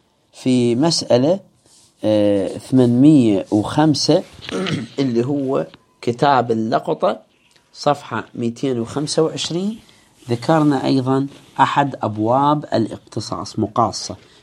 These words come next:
اللي هو شنو؟ أخذ، أخذ الحق، أخذ الحق عنوة أو سرقة. أخذ الحق عنوة يعني بالقوة أو سرقة، هذا يسموها المقاصة.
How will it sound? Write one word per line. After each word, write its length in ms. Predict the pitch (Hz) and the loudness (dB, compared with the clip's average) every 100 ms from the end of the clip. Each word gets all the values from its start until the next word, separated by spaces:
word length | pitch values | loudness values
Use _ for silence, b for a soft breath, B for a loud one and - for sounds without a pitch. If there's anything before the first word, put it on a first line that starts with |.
| - | -4
اللي 200 | 110 113 | 0 2
هو 200 | 117 120 | 4 2
شنو؟ 340 | - 170 185 170 b b | 2 2 2 0 b b
أخذ، 340 | - 135 113 107 - | -4 -2 -4 -4 -2
أخذ 280 | 139 104 107 | -2 -2 -8
الحق، 460 | - 202 220 - _ _ _ _ - | -2 0 0 -6 _ _ _ _ -2
أخذ 320 | 196 - 127 | -2 -2 -4
الحق 440 | 127 - - - 147 | -6 -4 -6 -6 0
عنوة 540 | 175 208 160 123 - _ _ _ _ _ b b b b b b - | 4 8 8 6 0 _ _ _ _ _ b b b b b b 2
أو 200 | 147 151 | 6 6
سرقة. 640 | - 220 180 139 104 - _ - | 6 6 6 2 -4 -16 _ -4
أخذ 220 | 135 143 | -4 -2
الحق 340 | 139 - 175 - | -6 0 -2 0
عنوة 280 | 185 185 143 | -4 -2 0
يعني 200 | 127 135 | -2 -2
بالقوة 520 | 202 226 254 269 302 | -2 0 0 2 2
أو 160 | 135 | 0
سرقة، 460 | 117 - 67 - - _ _ _ _ - | -4 -6 -10 -14 -20 _ _ _ _ -10
هذا 320 | 78 123 147 | 0 2 4
يسموها 540 | 175 - 135 151 190 226 | 0 -2 -4 2 4 4
المقاصة. 800 | 170 - 101 95 - - 101 | 2 -4 -6 -6 -10 -10 -12